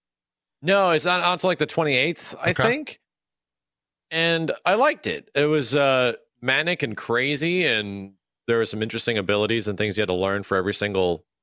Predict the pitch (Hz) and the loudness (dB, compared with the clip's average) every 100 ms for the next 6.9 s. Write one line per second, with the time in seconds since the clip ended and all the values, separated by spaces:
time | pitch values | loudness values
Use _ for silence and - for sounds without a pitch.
0 | _ - 90 76 69 - - 101 101 - | _ -6 -2 -2 -4 -10 -4 0 0 -2
1 | 85 95 90 85 - 90 - 180 226 _ | -2 -4 -4 -6 -2 -2 -2 -8 -10 _
2 | _ _ _ _ _ - 147 127 110 92 | _ _ _ _ _ -2 0 0 -2 0
3 | 120 113 104 - - _ - 104 92 - | 2 2 -2 -10 -20 _ -2 -2 -2 -4
4 | - 110 117 110 104 92 87 92 101 123 | -2 0 2 2 0 -2 0 2 2 0
5 | 107 - 95 123 165 - - 117 101 95 | -2 0 0 0 -4 -6 0 2 2 2
6 | 143 170 120 101 139 127 110 98 | 2 2 0 2 2 2 0 0